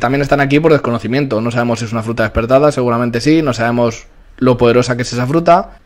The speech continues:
Y bueno, básicamente las Zoan lo que hacen es potenciar el físico del usuario, le hacen más fuerte físicamente,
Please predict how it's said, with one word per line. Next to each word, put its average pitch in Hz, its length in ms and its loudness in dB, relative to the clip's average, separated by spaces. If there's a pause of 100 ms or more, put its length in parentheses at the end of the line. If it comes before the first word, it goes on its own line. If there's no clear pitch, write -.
Y 147 100 2
bueno, 165 340 4
básicamente 156 540 4
las 123 160 2
Zoan 139 180 4
lo 131 80 4
que 127 80 2
hacen 131 160 0
es 131 120 2
potenciar 131 420 2
el 117 160 2
físico 131 360 0
del 123 320 2
usuario, 147 380 4
le 135 80 4
hacen 131 160 0
más 127 160 -2
fuerte 127 240 -2
físicamente, 143 640 0